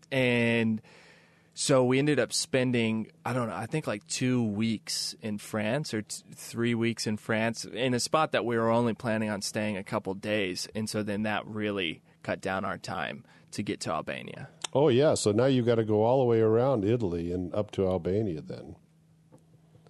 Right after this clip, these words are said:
Speaker 2: That's
Speaker 1: Right.
Speaker 2: a long haul.
Speaker 1: Right. And I didn't know the tricks that I know now that, um, apparently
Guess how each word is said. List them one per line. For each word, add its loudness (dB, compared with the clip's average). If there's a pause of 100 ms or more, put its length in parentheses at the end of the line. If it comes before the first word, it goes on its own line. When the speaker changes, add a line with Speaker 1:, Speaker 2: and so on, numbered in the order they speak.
(460)
Speaker 2:
That's -2
Speaker 1:
Right. 2
Speaker 2:
a 4
long 2
haul. 0
Speaker 1:
Right. -2
And 2
I 4
didn't 2
know 4
the 2
tricks 0
that 4
I 4
know 4
now 2
that, 0 (440)
um, 0
apparently 0